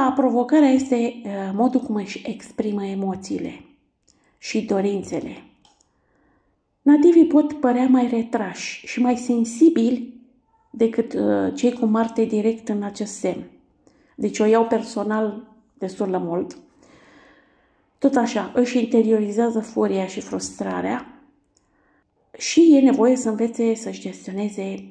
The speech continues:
emoțiile. Pentru că altfel, uh, nu poate funcționa normal și natural.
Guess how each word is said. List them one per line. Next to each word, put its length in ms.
emoțiile. 760
Pentru 200
că 80
altfel, 460
uh, 500
nu 120
poate 260
funcționa 580
normal 480
și 140
natural. 720